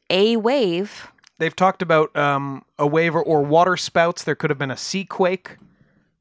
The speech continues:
Speaker 2: or something that, uh, caused a bunch of water to get onto the boat and spooked everyone. Um, let's talk about that lifeboat, right?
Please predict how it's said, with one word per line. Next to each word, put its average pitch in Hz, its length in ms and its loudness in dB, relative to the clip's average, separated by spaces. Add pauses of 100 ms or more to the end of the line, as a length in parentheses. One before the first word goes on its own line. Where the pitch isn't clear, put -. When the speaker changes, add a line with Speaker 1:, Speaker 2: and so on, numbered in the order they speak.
(360)
Speaker 2:
or 170 160 0
something 170 420 -2
that, 143 260 0
uh, 135 200 0
caused 139 340 0
a 143 40 -6
bunch 139 200 -2
of 127 140 -6
water 135 320 0
to 139 40 -8
get 135 220 -4
onto 127 300 -4
the 127 80 -6
boat 123 260 -4
and 127 240 -6
spooked - 420 -4
everyone. 135 440 -2 (760)
Um, 143 220 -2
let's 277 220 2
talk 233 220 4
about 180 180 4
that 151 160 4
lifeboat, 135 520 -2
right? 135 240 -4